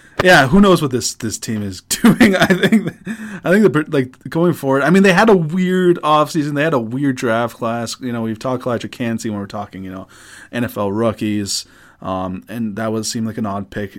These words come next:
i-, in my opinion. I'm not really sure what the plan is for the Buccaneers going forward. Um, it, they're kind of, like, in a wanderlust direction here. Uh, Baker Mayfield's been serviceable. Could this be the spot with Q B four?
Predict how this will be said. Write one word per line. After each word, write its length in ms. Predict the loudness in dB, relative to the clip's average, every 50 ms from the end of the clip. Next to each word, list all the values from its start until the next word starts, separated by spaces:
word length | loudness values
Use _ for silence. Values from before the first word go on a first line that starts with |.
| -16
i-, 40 | -14
in 200 | -14 -12 -10 -8
my 140 | -8 -6 -8
opinion. 320 | -8 -8 -8 -8 -6 -4
I'm 100 | -2 0
not 100 | 0 2 2
really 160 | 2 0 0
sure 120 | 0 0
what 60 | 0
the 80 | 0 -2
plan 300 | -4 -4 -2 -2 0 -2
is 100 | -2 -4
for 80 | -6 -8
the 80 | -8
Buccaneers 400 | -8 -8 -8 -8 -8 -8 -8 -8
going 300 | -8 -10 -8 -8 -8 -10
forward. 500 | -10 -8 -8 -6 -6 -6 -6 -6 -8 -10 _ _ _ _ _ _ _ _ _
Um, 500 | -10 -6 -4 -4 -2 -2 -4 -4 -6 -10 _ _ _ _ _ _ _ -20 -20 _ _ _ _ _ _ _ _ _ _ _ -20 -20 _ -16 -14
it, 160 | -14 -14 -14 -18 -20 _ -20 -20 -18 -12
they're 100 | -12 -8
kind 160 | -4 -4 -2
of, 80 | -2 -2
like, 140 | -2 -2 -2
in 80 | -2
a 60 | -2 -2
wanderlust 580 | -2 -2 -2 -2 -2 -2 -2 -2 -2 -4 -4 -4
direction 440 | -4 -2 -2 -4 -6 -6 -8 -8
here. 240 | -8 -8 -8 -8 -8 -8 -8 -10 -12 -12 -4
Uh, 160 | -2 0 0
Baker 300 | 2 2 2 4 4 4
Mayfield's 760 | 4 4 4 4 4 2 2 0 -2 -6 -10 -12 -12 -14 _ _ _ _ _ _ _ -12 -10 -10 -10 -12 -16 -16 -12
been 420 | -8 -6 -4 -4 -4 -4 -6 -8 -8
serviceable. 960 | -8 -6 -6 -6 -6 -4 -4 -4 -4 -4 -4 -4 -4 -4 -4 -4 -6 -8 -12 _ _ _ _ _ -20 -20 -20 _ _ _ _ _
Could 140 | -8 -6 -4
this 200 | -4 -4 -4 -2
be 100 | -4 -4
the 100 | -4 -4
spot 280 | -4 -4 -2 0 0 0
with 160 | -2 -4 -4
Q 100 | -4 -4
B 120 | -4 -4
four? 440 | -4 -4 -6 -4 -4 -2 -2 -4 -6